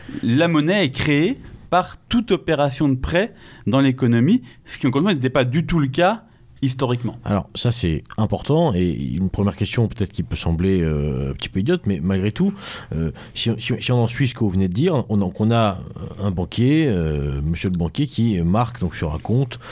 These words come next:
Speaker 2: le compte de Beluga, voilà, cent mille euros. Euh, très bien. Euh, si Beluga décide, si tant est qu'il en ait le droit, mais a-, admettons que ce soit le cas, si Beluga décide de retirer, euh, ces cent mille euros et donc de transformer,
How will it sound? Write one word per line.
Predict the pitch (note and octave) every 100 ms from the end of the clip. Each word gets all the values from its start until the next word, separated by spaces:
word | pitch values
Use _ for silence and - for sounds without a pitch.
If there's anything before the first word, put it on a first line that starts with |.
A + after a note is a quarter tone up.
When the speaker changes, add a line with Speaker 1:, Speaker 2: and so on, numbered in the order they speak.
| - D#2+
Speaker 2:
le |
compte | F2+ F#2
de | E2
Beluga, | F2+ E2+ D#2+ G#2+
voilà, | F#2 F2 G#2+ G#2+
cent | - A#2+
mille | A2+ F#2+
euros. | D#2+ D2 - - -
Euh, | C2 A#1+
très | - G#2
bien. | G2 E2 - - - -
Euh, | C#2 -
si | -
Beluga | G#2+ G#2 G2 G#2
décide, | G2+ - C3+ G#2+ D2+ -
si | -
tant | -
est | C2+
qu'il | D2 B1
en | D#2
ait | F2+
le |
droit, | F#2 A2
mais | A#2+ F2+
a-, | E2+ -
admettons | D#2+ F2+ G2
que | F2+
ce | F2+
soit | G#2
le |
cas, | G2+ D3 D3 - - -
si | - -
Beluga | A2 G2+ G2 B2+
décide | G#2+ - D#3+ C3
de | B2+ C#3+ A2
retirer, | - C#3+ B2+ B2+ G#2 F#2 - D2+
euh, | D2 C#2
ces | - E2
cent | F#2
mille | F#2+ G#2
euros | B2+ F#3 - - -
et |
donc | G2+ A2
de | F#2+
transformer, | - A#2+ B2 A#2+ B2+ A#2+